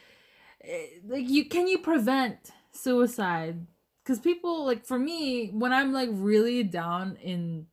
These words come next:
the dumps, like, I would think I get suicidal, and I just wish that I,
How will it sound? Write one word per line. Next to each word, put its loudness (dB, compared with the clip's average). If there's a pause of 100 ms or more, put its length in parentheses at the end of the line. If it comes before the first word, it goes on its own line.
(140)
the -4
dumps, -10 (140)
like, -6 (100)
I 0
would 2
think -4
I -4
get -4
suicidal, -6
and -6 (1200)
I 4
just 0
wish 4
that -6
I, -6